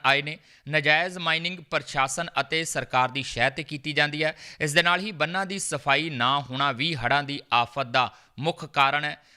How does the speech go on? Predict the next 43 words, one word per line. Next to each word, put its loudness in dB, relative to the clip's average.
ਕੁੰਵਰ -2
ਵਿਜੇ -2
ਪ੍ਰਤਾਪ 0
ਨੇ -2
ਕਿਹਾ 0
ਕਿ -4
ਜਦੋਂ -4
ਪ੍ਰਕਾਸ਼ 2
ਸਿੰਘ -8
ਬਾਦਲ 2
ਪੰਜਾਬ 0
ਦੇ -4
ਮੁੱਖ -6
ਮੰਤਰੀ -2
ਸਨ 0
ਤਾਂ 6
ਮਾਰਚ 0
ਅਪ੍ਰੈਲ -2
ਦੇ -4
ਮਹੀਨੇ -4
ਬੰਨਾਂ 0
ਦੀ -6
ਸਫਾਈ 0
ਕੀਤੀ -8
ਜਾਂਦੀ 0
ਸੀ। -8
ਇਸ 2
ਵਾਰ 4
ਅਜਿਹਾ -2
ਕੁਝ -6
ਨਹੀਂ -2
ਹੋਇਆ। -2
ਪੰਜਾਬ 4
'ਚ -8
ਆਏ 0
ਹੜ੍ਹਾਂ 0
ਲਈ -4
ਸਿੱਧੇ 0
ਤੌਰ 4
'ਤੇ -6
ਸਰਕਾਰ 0
ਦੀ -6
ਲਾਪਰਵਾਹੀ 0